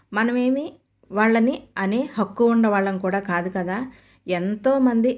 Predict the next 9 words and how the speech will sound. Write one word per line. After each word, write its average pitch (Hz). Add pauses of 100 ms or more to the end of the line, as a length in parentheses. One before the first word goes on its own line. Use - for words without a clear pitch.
ఆడవాళ్ళు 214
త్యాగం 185
చేస్తేనే 185 (140)
ఎన్నో 180
కుటుంబాలు 190
నిలబడుతున్నాయి. 180 (440)
ఈ 220
తరంలో 226
కూడా 196